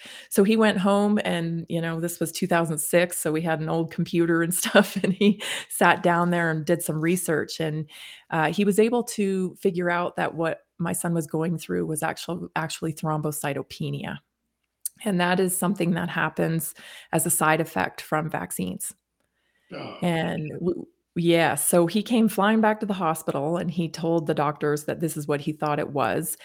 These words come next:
Speaker 1: And, um, you know, they took his word and, and kind of, you know, went away and made some calls and whatnot. And then they came back and they said, "No, it's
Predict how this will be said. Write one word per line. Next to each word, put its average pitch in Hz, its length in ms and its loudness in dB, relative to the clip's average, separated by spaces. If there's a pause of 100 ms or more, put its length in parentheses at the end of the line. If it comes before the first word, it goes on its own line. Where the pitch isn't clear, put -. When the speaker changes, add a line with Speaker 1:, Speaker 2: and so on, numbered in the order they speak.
(440)
Speaker 1:
And, 156 560 0
um, 151 560 -4 (400)
you 170 160 2
know, 151 300 0
they 170 400 6
took 240 260 0
his 202 400 4
word 170 540 6
and, 165 340 2
and 165 140 -2
kind 165 200 0
of, 151 100 -4 (280)
you 165 120 -2
know, 156 100 -2
went 170 240 0
away 156 480 2
and 147 320 -6 (120)
made 170 220 0
some 160 140 -4
calls 151 560 2
and 156 100 -4
whatnot. 147 360 -4
And 160 80 -6
then 175 100 0
they 185 100 2
came 170 240 -6
back 147 240 0
and 156 80 -6
they 151 60 -4
said, 151 180 -6
"No, 151 280 -4
it's 143 200 -6